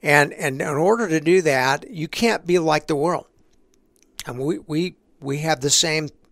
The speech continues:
thing today as, as Christians. We recognize if I'm gonna be salt in, in the world,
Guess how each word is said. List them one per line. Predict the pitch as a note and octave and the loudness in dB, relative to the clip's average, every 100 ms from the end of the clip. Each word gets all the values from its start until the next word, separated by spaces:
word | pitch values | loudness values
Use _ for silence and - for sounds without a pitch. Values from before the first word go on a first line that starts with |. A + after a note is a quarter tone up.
| _ | _
thing | - D3 D3 | -6 -4 -4
today | - C3 C#3 D#3+ | -4 -2 0 0
as, | A#2+ A#2 | -2 -6
as | - - | -8 -10
Christians. | - D#3+ - C#3+ B2 | -4 -4 -4 -6 -6
We | C3 | -4
recognize | C3+ C3+ E3 D#3 A#2 A2 A#2+ - - - - _ | -2 -2 0 0 -2 -4 -4 -8 -14 -20 -20 _
if | - | 0
I'm | C3+ E3+ | 2 2
gonna | E3+ | 2
be | D3+ | 0
salt | D3 - D3 D3+ D#3+ | 2 4 8 8 6
in, | D3 C3+ | 2 -6
in | - C#3+ | -8 -4
the | C#3 | -2
world, | C3 E3+ C#3 B2+ | 0 0 0 -4